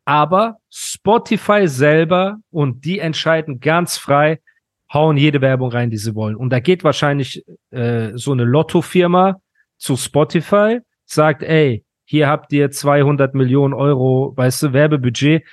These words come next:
verteilt das mal auf eure größten Podcasts." Und da ich halt zu den größten Podcasts gehöre, läuft dann halt auch da die Werbung. Das heißt, seid mir da nicht böse.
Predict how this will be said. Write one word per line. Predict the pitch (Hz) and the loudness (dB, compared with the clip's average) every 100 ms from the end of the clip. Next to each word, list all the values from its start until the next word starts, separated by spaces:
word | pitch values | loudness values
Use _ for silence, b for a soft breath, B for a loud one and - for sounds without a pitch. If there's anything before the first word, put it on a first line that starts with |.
| b | b
verteilt | - 147 - 156 151 | -6 -4 0 -2 0
das | 139 139 | -2 0
mal | 139 | 0
auf | 131 | 2
eure | 143 123 113 | 0 0 0
größten | 135 131 127 | 0 0 -2
Podcasts." | 120 123 - 98 92 - - _ _ _ _ _ - | -4 -4 -4 -10 -10 -18 -20 _ _ _ _ _ -2
Und | 143 131 | -2 2
da | 175 180 | 2 2
ich | 170 - | 0 0
halt | 170 147 | -2 -2
zu | - | -6
den | 147 131 | -4 -2
größten | 135 151 - | 0 0 -2
Podcasts | 131 143 - 131 123 | -2 -2 0 -2 -2
gehöre, | - 123 160 170 147 175 190 _ _ _ _ _ _ _ _ | 0 2 2 2 2 2 -2 _ _ _ _ _ _ _ _
läuft | 139 147 - | 0 2 0
dann | 147 | 0
halt | 135 135 | 0 0
auch | 131 - | -4 0
da | 139 | -2
die | 135 131 | 0 0
Werbung. | 147 131 95 90 _ _ _ - | 0 0 -6 -12 _ _ _ -6
Das | 123 - | -4 0
heißt, | 151 180 214 - - _ | 0 2 -2 -8 -20 _
seid | 123 139 156 | -2 0 0
mir | 156 139 | 0 0
da | 131 | 0
nicht | 120 - - | 0 -6 -2
böse. | 123 151 156 208 220 | 2 2 2 -2 -2